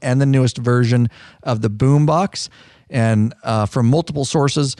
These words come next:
and I thank all of you that are my sources out there that email me and just tell me stuff because you have the G T S and you've tested it. Um, and I also told Squid, and he's testing it.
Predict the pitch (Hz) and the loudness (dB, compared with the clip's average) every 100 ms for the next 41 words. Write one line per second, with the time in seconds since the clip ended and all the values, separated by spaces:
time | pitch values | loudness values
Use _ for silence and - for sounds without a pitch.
0 | - 139 120 117 127 120 123 120 123 117 | -10 -2 -2 0 0 0 0 2 2 0
1 | - 117 120 110 131 117 131 117 117 123 | 0 -2 0 0 0 -2 0 -2 0 0
2 | 113 110 131 120 120 117 110 104 101 - | 0 0 0 2 2 0 0 0 -2 -6
3 | - 127 117 113 - 117 - - - 101 | -4 0 2 0 0 -2 -4 -8 -4 0
4 | 113 110 113 113 113 120 - 117 117 107 | 2 2 0 -2 -2 -2 0 0 0 0
5 | 101 98 - 139 123 156 151 - - _ | 0 0 0 -2 -2 -2 -2 -4 -12 _
6 | _ - 120 113 120 120 123 117 120 135 | _ -4 -2 0 0 0 0 -2 -2 -2
7 | 123 - 147 127 120 110 123 - 131 107 | -2 -4 0 0 2 2 0 0 -2 -2
8 | - 113 117 | 0 0 0